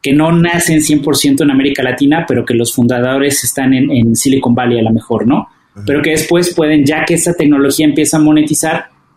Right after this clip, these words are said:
Speaker 1: trasladarse a la región para impactar problemas en específicos, ¿no? Entonces, al día de hoy yo creo que eso es una, una situación que, que se es presente, que es una realidad,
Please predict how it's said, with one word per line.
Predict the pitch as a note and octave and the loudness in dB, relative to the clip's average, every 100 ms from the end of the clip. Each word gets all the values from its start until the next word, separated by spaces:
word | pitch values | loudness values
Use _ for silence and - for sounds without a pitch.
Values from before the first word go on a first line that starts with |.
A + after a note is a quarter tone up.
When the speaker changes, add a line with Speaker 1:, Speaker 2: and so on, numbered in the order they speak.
| _ D3+ | _ -4
Speaker 1:
trasladarse | C3 B2 C3+ C3 C#3+ C#3+ E3 | -2 -2 -2 -2 -2 -2 -2
a | |
la | D#3 | -2
región | C3+ A#2+ C#3 C3 C3+ | -2 -2 0 0 0
para | D#3 C#3+ A#2+ - _ _ - | -2 -2 -6 -8 _ _ -4
impactar | C#3 C3 C3 - C#3+ C#3+ | -2 0 -2 -2 -4 -2
problemas | D3+ C#3 B2+ C#3 C#3 | 0 0 2 0 0
en | A#2 | -2
específicos, | A2+ - A2+ C#3 C3+ - - - C#3 | -2 -4 -4 -2 -2 -4 -8 -4 0
¿no? | D3+ | 0
Entonces, | C#3+ C3+ C#3+ C#3 - - - | 0 0 0 -2 -6 -12 -8
al | B2+ | -4
día | C#3+ G3+ | 0 0
de | F#3 | 2
hoy | F#3 F3 | 2 2
yo | F3 | 0
creo | E3 E3 | 0 -2
que | D#3 | -2
eso | - | -2
es | - | -2
una, | D#3 D#3 D3+ D3+ - _ _ _ _ - | 0 2 2 -2 -8 _ _ _ _ -2
una | C#3+ D#3+ | 0 0
situación | B2 C3+ A#2+ - C#3 C#3 | -2 -2 -2 0 2 2
que, | C#3+ B2+ A#2+ A#2 | 0 0 0 -2
que | A#2 | -4
se | - | -2
es | C3+ - | -2 -2
presente, | C3+ D3+ C#3 A#2+ G#3+ - | -4 0 0 0 -2 -2
que | C3 | -2
es | A#2+ D3+ | 0 2
una | C#3+ | 2
realidad, | C3+ A2+ A#2 C3 - | 0 0 0 0 -2